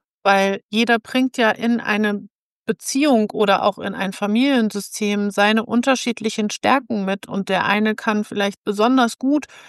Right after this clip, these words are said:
äh, tatsächlich das große Ganze im Überblick behalten und der andere ist, ähm, total super darin, Dinge umzusetzen. Und was spricht denn dann dagegen? Also ich habe ja zum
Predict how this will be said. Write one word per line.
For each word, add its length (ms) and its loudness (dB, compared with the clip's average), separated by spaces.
äh, 320 0
tatsächlich 460 0
das 160 -2
große 340 0
Ganze 360 2
im 200 -4
Überblick 560 -4
behalten 680 -2
und 420 0
der 160 4
andere 380 2
ist, 420 -6
ähm, 640 -2
total 460 0
super 520 2
darin, 680 -2
Dinge 240 2
umzusetzen. 960 -4
Und 160 2
was 180 0
spricht 380 -4
denn 180 0
dann 220 2
dagegen? 500 2
Also 200 -4
ich 80 -6
habe 180 0
ja 140 0
zum 220 -8